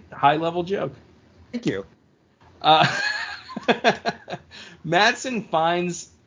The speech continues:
Speaker 1: a survivor who tells him about, uh, who, about it. About what? Oh, about what just happened.
Speaker 2: <laughs>
Speaker 1: He said, "It's,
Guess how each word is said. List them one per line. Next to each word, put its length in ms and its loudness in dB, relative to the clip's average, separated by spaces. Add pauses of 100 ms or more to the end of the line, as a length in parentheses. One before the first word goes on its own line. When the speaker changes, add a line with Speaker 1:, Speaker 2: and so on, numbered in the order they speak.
Speaker 1:
a 100 0
survivor 720 -2 (320)
who 120 -2
tells 420 4
him 160 2
about, 480 4 (200)
uh, 440 -4 (360)
who, 80 -2
about 400 4
it. 360 2 (160)
About 260 -2
what? 320 0 (260)
Oh, 160 8
about 240 6
what 120 4
just 180 -4
happened. 540 6
Speaker 2:
<laughs> 40 -12 (540)
Speaker 1:
He 100 0
said, 380 -2
"It's, 340 2